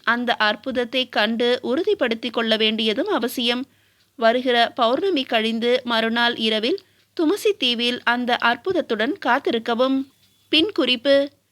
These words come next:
துமசி தீவு என்பது தற்போதைய சிங்கப்பூர். ஓலையை படித்து முடித்ததும் உற்சாக மிகுதியில் துள்ளியவர் பிறகு அது குறித்து தாம் செய்ய வேண்டியவற்றை பட்டியலிட்டார். தொடர்ந்து எங்கோ பயணிப்பதற்கான ஆயத்தத்தையும் செய்ய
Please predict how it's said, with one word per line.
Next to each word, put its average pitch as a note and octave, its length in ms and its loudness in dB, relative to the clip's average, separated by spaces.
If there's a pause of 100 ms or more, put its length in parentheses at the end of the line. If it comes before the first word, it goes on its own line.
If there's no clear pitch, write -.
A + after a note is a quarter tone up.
(220)
துமசி F4 360 2
தீவு C4 360 -2 (100)
என்பது B3 400 0 (200)
தற்போதைய B3+ 560 -2
சிங்கப்பூர். C4+ 640 -2 (920)
ஓலையை G4+ 420 2
படித்து C#4 420 -2
முடித்ததும் C4 600 -2 (100)
உற்சாக B3 540 0
மிகுதியில் C4 560 -2
துள்ளியவர் A#3+ 580 -2 (320)
பிறகு D#4+ 360 0 (100)
அது C4+ 260 2
குறித்து C4 400 0 (160)
தாம் B3+ 240 -2
செய்ய C4 260 0
வேண்டியவற்றை B3 720 0
பட்டியலிட்டார். C4+ 880 0 (400)
தொடர்ந்து B3 460 0 (160)
எங்கோ A#3+ 380 0
பயணிப்பதற்கான A#3+ 1080 0
ஆயத்தத்தையும் A#3+ 720 -4
செய்ய C#4 220 0